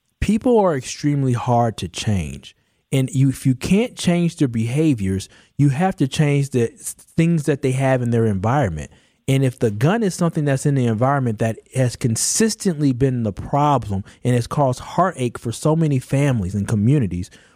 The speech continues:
why don't we seriously take a moment to say, "Let's fix this morality of this, this country and these people," while also eliminating the problem that people continue to use this weapon to hurt others?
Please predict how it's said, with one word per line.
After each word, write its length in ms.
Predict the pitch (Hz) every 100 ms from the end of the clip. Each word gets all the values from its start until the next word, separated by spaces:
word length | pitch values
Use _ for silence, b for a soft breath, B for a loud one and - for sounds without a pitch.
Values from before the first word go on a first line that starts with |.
| b
why 220 | 107 143 208
don't 220 | 208 170
we 160 | 160 -
seriously 480 | - 170 170 160 143
take 320 | 143 143 139 -
a 100 | 131 117
moment 340 | 120 139 113 107 b b
to 80 | 131
say, 240 | - 113
"Let's 260 | 110 147 -
fix 320 | - 190 190
this 140 | - 170
morality 500 | 139 143 156 151 135
of 120 | 123
this, 300 | 131 131 - _ _
this 180 | 135 123
country 480 | - 143 147 165 180 b b b
and 120 | 135 135
these 140 | 131
people," 440 | - 165 180 185 b b b
while 140 | 131
also 380 | - 151 165 156
eliminating 600 | 127 135 143 131 127 120
the 80 | 110
problem 460 | - 127 120 113
that 160 | 110 101
people 240 | - 131
continue 420 | - 110 - 139 123
to 140 | 110
use 280 | 107 120 110
this 160 | 104
weapon 360 | 95 123 117 95
to 80 | 180
hurt 200 | 113 92
others? 400 | 87 - 76